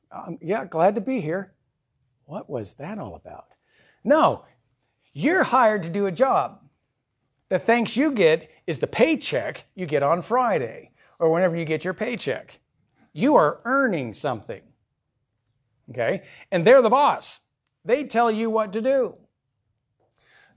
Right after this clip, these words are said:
God does not thank us because we do not add anything to him. He does not need us.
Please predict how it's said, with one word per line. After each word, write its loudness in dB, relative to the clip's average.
God 4
does 2
not -2
thank -2
us -6
because 0
we -2
do 0
not -4
add 0
anything -4
to 0
him. -4
He 0
does 2
not -4
need -2
us. -6